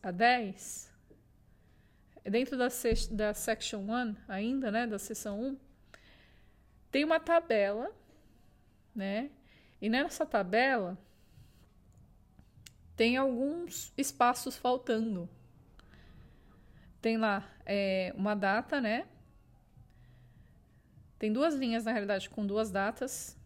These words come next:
Tem uma coluna de data, outra coluna de, do título do workshop. Aí tem outra coluna pedindo outras informações, outras duas colunas.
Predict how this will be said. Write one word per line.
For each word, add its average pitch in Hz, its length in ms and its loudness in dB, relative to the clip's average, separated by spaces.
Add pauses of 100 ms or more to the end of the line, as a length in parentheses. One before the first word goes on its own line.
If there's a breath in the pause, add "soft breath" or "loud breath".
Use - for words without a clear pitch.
(160)
Tem 214 80 -4
uma 208 100 -4
coluna 208 360 -2
de 190 140 -10
data, 220 400 0
outra 226 180 0
coluna 214 420 -2
de, 190 600 -6 (140)
do 208 180 -4
título 240 480 -4
do 220 140 -6
workshop. 214 680 0 (720 loud breath)
Aí 196 140 2
tem 226 180 -4
outra 226 420 0
coluna 233 560 -4 (140)
pedindo 226 340 -4
outras 269 300 -4
informações, 254 560 -4
outras 220 260 -4
duas 254 220 -6
colunas. 185 640 -8